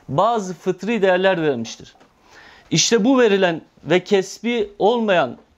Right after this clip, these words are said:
bu değerlerin en önemlisi ise akıldır. Çünkü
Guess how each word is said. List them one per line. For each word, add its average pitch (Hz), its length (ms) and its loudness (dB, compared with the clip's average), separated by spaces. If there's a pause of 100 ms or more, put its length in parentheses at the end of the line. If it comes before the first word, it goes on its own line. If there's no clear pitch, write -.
(120)
bu 180 260 -2
değerlerin 165 600 2 (120)
en 247 140 4
önemlisi 196 600 0
ise 233 440 2 (360)
akıldır. 151 560 -2 (1040)
Çünkü 254 560 2